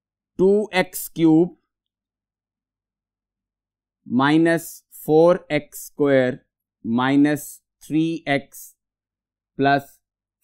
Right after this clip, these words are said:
फ़ाइव। ये फर्स्ट एक्सप्रेशन है, प्लस सेकंड एक्सप्रेशन फ़ोर एक्स क्यूब प्लस एक्स स्क्वायर माइनस एक्स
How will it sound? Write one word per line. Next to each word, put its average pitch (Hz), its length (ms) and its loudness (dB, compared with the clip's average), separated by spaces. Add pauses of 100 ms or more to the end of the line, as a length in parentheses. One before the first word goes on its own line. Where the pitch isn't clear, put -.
(140)
फ़ाइव। 107 320 -2 (1500)
ये 127 120 -2
फर्स्ट 160 380 -2
एक्सप्रेशन 180 580 0
है, 196 100 0 (1300)
प्लस 165 260 4 (800)
सेकंड 156 460 -2
एक्सप्रेशन 170 640 0 (640)
फ़ोर 156 280 4
एक्स 156 360 -4
क्यूब 147 480 0 (1080)
प्लस 147 300 2 (400)
एक्स - 360 -8
स्क्वायर 139 520 2 (640)
माइनस 139 540 0 (100)
एक्स - 320 -4